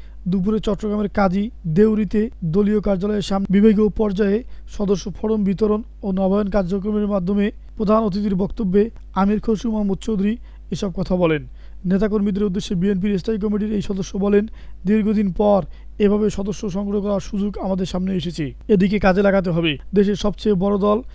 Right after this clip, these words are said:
বিএনপিতে যোগ দেওয়ার গর্বের বিষয়। এজন্য অনুষ্ঠান করে সবার উপস্থিতিতে দলের প্রত্যেকটি ইউনিট সদস্য সংগ্রহ করবে। এগুলো মেইনস্ট্রিম মিডিয়ায় প্রচার করতে হবে, পাশাপাশি ফেসবুকেও দিতে হবে।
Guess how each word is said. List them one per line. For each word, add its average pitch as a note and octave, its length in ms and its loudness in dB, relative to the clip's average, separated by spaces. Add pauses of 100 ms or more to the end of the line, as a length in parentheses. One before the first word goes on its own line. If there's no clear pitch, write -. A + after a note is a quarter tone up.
(240)
বিএনপিতে G3 500 2
যোগ F#3+ 260 -2
দেওয়ার G3+ 220 2
গর্বের F#3+ 360 2
বিষয়। E3 340 0 (440)
এজন্য G#3 280 2 (140)
অনুষ্ঠান G#3 400 0
করে F#3+ 200 0 (320)
সবার G#3 340 0
উপস্থিতিতে G3 600 -4 (420)
দলের G3+ 260 4
প্রত্যেকটি - 500 -4
ইউনিট G#3+ 360 0
সদস্য G3 400 -4
সংগ্রহ F#3 320 0
করবে। D#3+ 300 -4 (380)
এগুলো G#3 300 6 (440)
মেইনস্ট্রিম G#3 560 2
মিডিয়ায় G3+ 420 4 (280)
প্রচার G#3+ 300 0
করতে F#3 260 -2
হবে, D3 220 -2 (320)
পাশাপাশি G#3 460 0 (200)
ফেসবুকেও G#3 460 0
দিতে F3 220 -2
হবে। C#3 240 -2